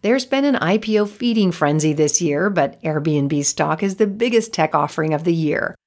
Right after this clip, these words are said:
Although it faces some challenges ahead because of the pandemic,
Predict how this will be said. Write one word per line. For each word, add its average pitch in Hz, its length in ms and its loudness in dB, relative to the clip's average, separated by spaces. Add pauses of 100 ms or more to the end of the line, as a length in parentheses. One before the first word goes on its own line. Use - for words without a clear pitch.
(340)
Although 156 280 2
it - 100 -4
faces 156 320 -2
some 143 140 -6
challenges 254 500 0
ahead 165 260 0
because 165 300 -4
of - 60 -14
the 156 80 -8
pandemic, 160 680 -2